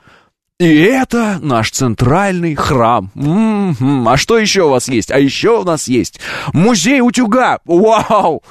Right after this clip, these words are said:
Вау! Спасибо. Можно? Дорого ли стоит? Десять рублей вход. Все, я пошел смотреть утюги. Ух ты,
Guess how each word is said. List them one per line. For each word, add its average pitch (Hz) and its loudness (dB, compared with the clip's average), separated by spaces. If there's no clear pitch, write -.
Вау! 233 0
Спасибо. 208 -2
Можно? 190 0
Дорого 226 2
ли 226 0
стоит? 165 0
Десять 170 -2
рублей 202 2
вход. 127 -4
Все, 143 0
я 120 2
пошел 113 -4
смотреть 117 0
утюги. 127 0
Ух 175 2
ты, 135 2